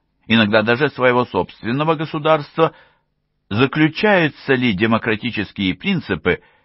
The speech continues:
в выполнении пожеланий большинства граждан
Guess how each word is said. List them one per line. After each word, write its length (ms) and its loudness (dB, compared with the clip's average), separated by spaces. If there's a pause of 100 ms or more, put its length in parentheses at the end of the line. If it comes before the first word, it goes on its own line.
(280)
в 80 -2
выполнении 760 2
пожеланий 760 0
большинства 720 -2
граждан 600 -2